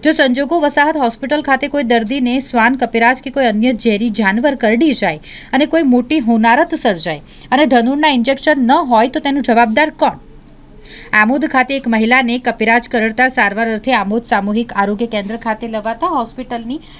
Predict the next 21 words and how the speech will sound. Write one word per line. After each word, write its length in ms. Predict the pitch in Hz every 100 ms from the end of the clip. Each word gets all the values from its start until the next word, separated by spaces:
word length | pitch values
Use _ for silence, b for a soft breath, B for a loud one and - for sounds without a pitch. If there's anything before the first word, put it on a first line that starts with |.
| B 254
આ 60 |
ગંભીર 400 | 254 254 247 330
બેદરકારી 600 | 254 233 254 247 254 269
સામે 320 | - 220 196
આવી 260 | 190 165 175
છે. 160 | - 185
હાજર 420 | 175 196 220 254 247
તબીબ 320 | 226 262 170 165 B B -
સાકીરાબેન 600 | 269 240 302 320 311 311
મોટાનો 420 | 269 277 277 269
પત્રકારો 580 | 277 277 220 247 233 294
અને 260 | 240 247
રોગી 280 | 254 226 285
કલ્યાણ 300 | 294 262 262
સમિતિના 440 | 254 226 240 247 269
સભ્ય 380 | - 220 294
સાથે 400 | 339 233 196 180 156 B B B
અભદ્ર 380 | 262 247 330 359
વર્તન 320 | 269 247 -
કરવામાં 440 | 220 170 156 156 151
આવ્યું. 240 | 143 156